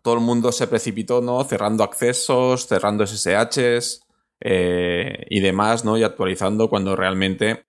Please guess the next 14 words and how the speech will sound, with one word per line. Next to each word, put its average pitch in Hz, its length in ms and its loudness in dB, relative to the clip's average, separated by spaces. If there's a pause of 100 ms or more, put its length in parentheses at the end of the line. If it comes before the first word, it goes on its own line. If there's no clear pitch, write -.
a 98 80 0
ver, 92 160 2
eh, 87 140 2
hay 95 120 0
que 98 80 -2
actualizar, 110 540 0
pero 113 100 -2
si, 87 480 -4
si - 240 -4
no 101 180 -2
tienes 104 300 0
un 104 100 0
servicio 95 640 2
afectado, 110 600 -2